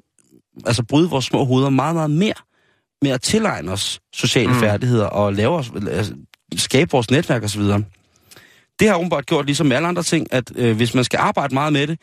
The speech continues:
Speaker 1: jamen, så får man åbenbart en større muskel.
Speaker 2: Ja. Jo, det, øh,
Speaker 1: Så
Speaker 2: det giver,
Speaker 1: vores
Speaker 2: det giver mening, det der, Simon.
Speaker 1: så vores gamle, vores gamle homies, som var, var jæger-samlere,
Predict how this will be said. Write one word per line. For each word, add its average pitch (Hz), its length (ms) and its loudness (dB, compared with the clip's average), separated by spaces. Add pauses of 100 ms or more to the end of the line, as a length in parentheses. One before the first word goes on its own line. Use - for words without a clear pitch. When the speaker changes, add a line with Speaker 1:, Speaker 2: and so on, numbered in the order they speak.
(260)
Speaker 1:
jamen, 127 100 0
så 175 100 -2
får 147 180 0
man 131 140 0
åbenbart 117 260 -2
en 120 60 -4
større 110 220 0
muskel. 101 360 -4 (1300)
Speaker 2:
Ja. 123 160 -2 (1600)
Jo, 220 240 0 (420)
det, 185 260 0
øh, 107 440 -4 (340)
Speaker 1:
Så - 120 0
Speaker 2:
det 143 60 0
giver, 143 100 4
Speaker 1:
vores 147 120 0
Speaker 2:
det 185 100 -2
giver 202 120 -2
mening, 190 380 -2
det 151 100 -2
der, 123 140 -6
Simon. 110 180 -10
Speaker 1:
så 147 160 2
vores 143 260 0
gamle, 165 640 0
vores 131 240 -4
gamle 156 280 0
homies, 147 380 0
som 127 260 -2
var, 113 200 0
var 120 100 -2
jæger-samlere, 123 720 0